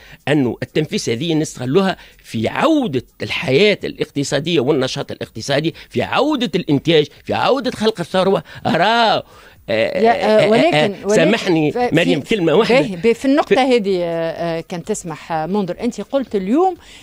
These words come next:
Speaker 2: احنا في حاجة إلى هذا القرض، واحد فاصل تسعة مليار دينار، يعني رغم كل ما يتقال،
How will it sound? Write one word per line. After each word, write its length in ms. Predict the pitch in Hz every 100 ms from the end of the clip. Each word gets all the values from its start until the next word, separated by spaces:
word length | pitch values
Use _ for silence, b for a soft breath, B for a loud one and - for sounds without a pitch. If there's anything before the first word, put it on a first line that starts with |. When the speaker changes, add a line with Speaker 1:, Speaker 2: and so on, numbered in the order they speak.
| B
Speaker 2:
احنا 400 | 269 285 285 311 392 -
في 140 | 240
حاجة 600 | - 294 294 240 233 277 -
إلى 220 | 220 220
هذا 380 | 226 208 220 208 -
القرض، 420 | 180 - 180 147 - B B
واحد 380 | 175 226 233 247
فاصل 300 | 220 202 180 -
تسعة 280 | 214 208 185
مليار 300 | 180 180 180
دينار، 340 | 165 160 147
يعني 300 | 190 190 196
رغم 260 | 254 240 208
كل 220 | 359 381
ما 100 | 262
يتقال، 400 | 226 - 233 269